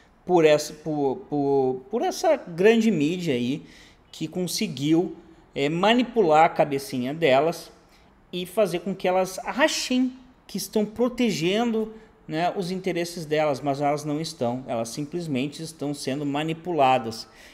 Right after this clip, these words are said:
E eu vou mostrar aqui pra vocês algo que, assim, é inacreditável, é inacreditável, mas está acontecendo, está acontecendo bastante na Europa.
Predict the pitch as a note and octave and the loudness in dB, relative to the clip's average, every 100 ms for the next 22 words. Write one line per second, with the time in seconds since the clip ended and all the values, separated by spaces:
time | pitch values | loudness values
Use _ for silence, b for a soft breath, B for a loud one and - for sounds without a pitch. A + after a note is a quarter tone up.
0 | _ F3+ A3 B3 A#3+ A#3 A3+ A3 G3 E3 | _ 2 4 4 2 2 0 0 0 0
1 | D#3+ F#3+ F#3+ F#3+ - E3+ F#3+ G3 G3+ - | 2 4 4 0 0 4 6 4 0 -2
2 | - - F#3+ G3 - - _ _ _ _ | -12 -6 -4 -4 -8 -16 _ _ _ _
3 | F3+ - G#3 D#3 G3+ A#3 A3+ A3 G#3+ - | -8 -4 -2 0 2 2 2 0 -2 0
4 | D3+ C#3+ B2 A2+ - _ _ - D3 F#3+ | 2 4 2 -4 -16 _ _ -6 -2 0
5 | G#3 G3+ - F#3 F#3+ F#3 F3+ E3 F#3+ F3+ | 0 -2 2 0 2 -2 -4 -4 -4 -2
6 | F3+ F3+ - C3 A#2+ A#2 - _ - - | -6 -8 -4 -4 -4 -8 -18 _ -12 -8
7 | C3 D3+ D3 D3 C#3+ C#3 C3 D#3+ - C#3 | -8 -6 -6 -6 -6 -2 -2 -2 -4 -4
8 | C#3+ - D3 D3+ B2 A#2 | -4 -6 -6 -2 -2 -2